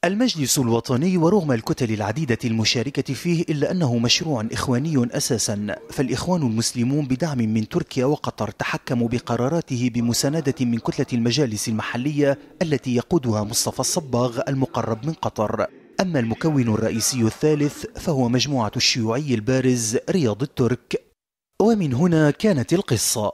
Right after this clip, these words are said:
فالمجلس أصلا وبحسب معلقين كان مشروعا إخوانيا حتى فرضت عليه التوسعة التي أنتجت فيما بعد الائتلاف، ومن ثم سحبت شرعية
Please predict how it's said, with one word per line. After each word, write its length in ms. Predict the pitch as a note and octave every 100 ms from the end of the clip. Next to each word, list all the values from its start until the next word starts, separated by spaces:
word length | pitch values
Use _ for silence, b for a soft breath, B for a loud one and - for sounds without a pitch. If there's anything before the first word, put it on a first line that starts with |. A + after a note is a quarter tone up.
| -
فالمجلس 540 | D#3+ E3 G3 E3 A#2
أصلا 440 | B2 - - C3 A#2+
وبحسب 440 | G#2+ - E3 -
معلقين 800 | B2+ B2+ D#3 D3 - C#3+ C3+ C3
كان 380 | - - A#2+ A#2
مشروعا 460 | A#2 - E3 A2 A2+
إخوانيا 580 | A#2+ B2+ B2 D3 C#3 C3
حتى 380 | - - - A2+
فرضت 460 | E3 D3+ A#2+ A2
عليه 400 | A2 A#2+ C#3+ C#3
التوسعة 520 | A#2+ - C3 - C3 A#2+
التي 400 | A2 B2+ - -
أنتجت 400 | C3+ C3 B2 -
فيما 280 | F3 D#3 C3
بعد 360 | B2 A#2+ A#2
الائتلاف، 840 | A#2 B2 - E3 A#2+ G2+ - A2+ - - _ _ _ E3
ومن 280 | F3 F#3
ثم 320 | F3+ B3 F3+ B2
سحبت 460 | - - D#3+ D#3+
شرعية 420 | - D3+ F3 F3+